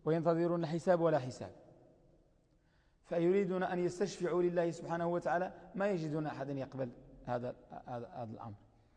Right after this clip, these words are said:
فيذهبون إلى آدم ويعتذر، وإلى نوح وإلى إبراهيم وموسى وعيسى، وكل يعتذر. فانتهى بهم المطاف إلى الرسول صلى الله عليه وسلم، فقال النبي صلى الله عليه وسلم: "أنا لها،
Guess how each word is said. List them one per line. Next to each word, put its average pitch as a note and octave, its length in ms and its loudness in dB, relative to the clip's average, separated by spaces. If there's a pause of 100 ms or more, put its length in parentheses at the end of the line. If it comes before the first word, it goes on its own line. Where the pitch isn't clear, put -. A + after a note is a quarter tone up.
(120)
فيذهبون F#3 480 4
إلى F#3 200 6
آدم F#3 440 2 (300)
ويعتذر، B2+ 500 -2 (720)
وإلى F3+ 340 4
نوح F3+ 260 2
وإلى F3+ 580 2 (440)
إبراهيم E3+ 480 4
وموسى F3+ 420 2
وعيسى، F3 520 2
وكل G3+ 420 2 (520)
يعتذر. A#2+ 480 -4 (1900)
فانتهى G3+ 380 4
بهم G#3 240 4
المطاف G#3 380 2
إلى A#3 280 2 (720)
الرسول D#3+ 440 0
صلى D#3 140 -4
الله C#3+ 120 -2
عليه C3 100 -4
وسلم، A2+ 140 -10 (260)
فقال - 240 -4
النبي E3+ 80 -2
صلى E3+ 120 -4
الله D#3 100 -6
عليه E3+ 100 -6
وسلم: - 160 -4
"أنا E3 240 2
لها، D#3 680 0